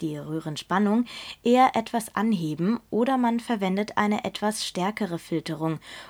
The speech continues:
wodurch die mittlere Energie der Quanten angehoben wird. Typisch ist die Verwendung von Wolfram-Rhodium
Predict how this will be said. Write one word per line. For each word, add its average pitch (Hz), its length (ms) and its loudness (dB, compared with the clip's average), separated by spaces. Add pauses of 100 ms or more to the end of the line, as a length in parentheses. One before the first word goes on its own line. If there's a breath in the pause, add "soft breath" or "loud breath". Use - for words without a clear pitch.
wodurch 202 360 4
die 233 120 2
mittlere 214 540 2
Energie 170 400 -2
der 160 140 -2
Quanten 156 580 -6
angehoben 170 640 -2
wird. 156 300 -6 (520)
Typisch 240 400 2
ist - 240 -4
die 262 100 -2
Verwendung 226 540 2
von 180 260 -2
Wolfram-Rhodium 175 1040 0